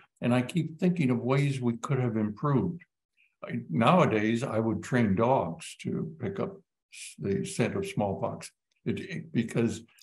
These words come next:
uh, sometimes you would have beggar communities, people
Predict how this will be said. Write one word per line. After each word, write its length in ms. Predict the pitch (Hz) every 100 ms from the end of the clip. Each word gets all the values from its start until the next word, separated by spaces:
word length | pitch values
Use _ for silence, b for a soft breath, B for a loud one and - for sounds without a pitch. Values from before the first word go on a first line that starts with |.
| B B -
uh, 160 | 113 110
sometimes 800 | - 160 175 131 98 107 117
you 120 | 120 120
would 140 | 110
have 280 | 117 107 107
beggar 360 | 131 131 123
communities, 800 | - 110 107 104 104 113 120 120 - _ _ _ -
people 500 | 135 127 120 113